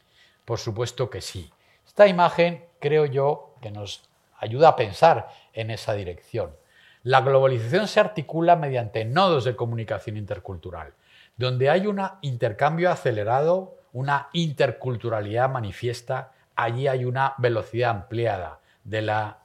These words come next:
globalización. Y eso es lo que pasa en Sevilla. A mí me gusta mucho la imagen porque contrasta totalmente con la versión estúpida de los románticos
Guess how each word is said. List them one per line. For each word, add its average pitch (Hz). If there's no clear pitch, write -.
globalización. 90
Y 143
eso 190
es 254
lo 233
que 175
pasa 156
en 165
Sevilla. 151
A 110
mí 131
me 175
gusta 180
mucho 170
la 156
imagen 127
porque 123
contrasta 117
totalmente 123
con 110
la 107
versión 107
estúpida 120
de 107
los 104
románticos 113